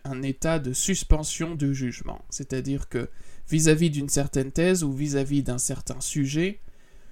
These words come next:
on dit « Oh, il y a autant de raisons de croire que c'est le cas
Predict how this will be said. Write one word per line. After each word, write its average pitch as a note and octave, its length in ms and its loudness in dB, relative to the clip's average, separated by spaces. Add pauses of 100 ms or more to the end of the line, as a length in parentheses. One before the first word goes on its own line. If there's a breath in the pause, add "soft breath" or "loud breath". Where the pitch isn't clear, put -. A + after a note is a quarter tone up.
(400 soft breath)
on C#3 180 -4
dit « D#3+ 460 0 (320 soft breath)
Oh, A3 200 6
il F#3 120 2
y E3+ 60 4
a E3+ 60 4
autant F3+ 300 2
de F3+ 80 0
raisons E3+ 640 -2
de D3+ 140 2
croire D#3+ 460 6
que C#3+ 100 4
c'est C#3 220 4
le C3+ 80 2
cas E3 580 4